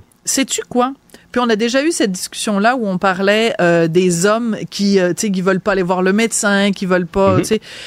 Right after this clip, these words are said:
Speaker 1: euh, ou alors qui font, qui ont une petite grippe puis que, oh mon Dieu, c'est la fin du monde. Puis
Speaker 2: Ah,
Speaker 1: je
Speaker 2: ben
Speaker 1: te,
Speaker 2: ça,
Speaker 1: je
Speaker 2: ça,
Speaker 1: te
Speaker 2: là,
Speaker 1: disais
Speaker 2: ça, c'est, ça, c'est surévalué. Parle-moi pas là-dessus,
Speaker 1: C'est
Speaker 2: par
Speaker 1: ça.
Speaker 2: exemple.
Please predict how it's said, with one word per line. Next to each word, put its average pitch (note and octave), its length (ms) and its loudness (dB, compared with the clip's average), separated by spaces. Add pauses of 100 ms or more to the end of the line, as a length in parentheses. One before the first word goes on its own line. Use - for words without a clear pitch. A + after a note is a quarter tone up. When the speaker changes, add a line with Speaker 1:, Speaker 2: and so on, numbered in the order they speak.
(160)
Speaker 1:
euh, F#3 320 4
ou G3+ 120 4
alors G3 280 2
qui - 140 -10
font, G#3 340 0
qui G3+ 80 -2
ont G3 60 4
une F#3 100 4
petite F3+ 180 -2
grippe F#3+ 340 0
puis F3 120 -12
que, E3+ 200 2
oh F3+ 120 4
mon F#3+ 300 2
Dieu, F#3+ 160 2
c'est G3 120 0
la F3 120 2
fin G3+ 200 2
du F3+ 120 2
monde. G#3+ 260 4
Puis - 500 -8
Speaker 2:
Ah, - 40 4
Speaker 1:
je F#3 80 0
Speaker 2:
ben D3+ 40 0
Speaker 1:
te, - 80 -2
Speaker 2:
ça, A#3+ 60 4 (100)
Speaker 1:
je - 60 -4
Speaker 2:
ça, G#3 80 2
Speaker 1:
te F3+ 60 2
Speaker 2:
là, - 60 4
Speaker 1:
disais E3 280 0
Speaker 2:
ça, C#4 80 -2
c'est, - 240 -2
ça, - 160 -2
c'est E3 160 -2
surévalué. C3 640 -2
Parle-moi D3 360 -2
pas D#3 140 -2
là-dessus, C#3 340 -4
Speaker 1:
C'est G#3+ 60 4
Speaker 2:
par C#3 100 4
Speaker 1:
ça. G3 80 2
Speaker 2:
exemple. B2+ 280 -2